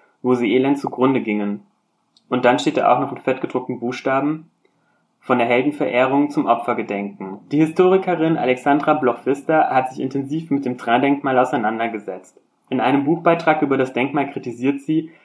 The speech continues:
die Infotafel enthalte kein Schuldbekenntnis und verschweige die Verantwortlichen für den Völkermord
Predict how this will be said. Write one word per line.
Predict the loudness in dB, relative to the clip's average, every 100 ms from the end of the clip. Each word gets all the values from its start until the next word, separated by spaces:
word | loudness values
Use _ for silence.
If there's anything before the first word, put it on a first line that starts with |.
| _ -6
die | -2
Infotafel | 0 0 0 4 2 2 -4
enthalte | 0 2 2 -2
kein | -2 -2 0
Schuldbekenntnis | 0 0 -2 -4 -4 -4 -6 -8
und | -10
verschweige | -8 -2 2 2 2 -2 -4 _ -12
die | -6
Verantwortlichen | 0 2 2 2 2 2 -2 -4 -6
für | -6
den | -8
Völkermord | -2 2 2 2 0 0 0 0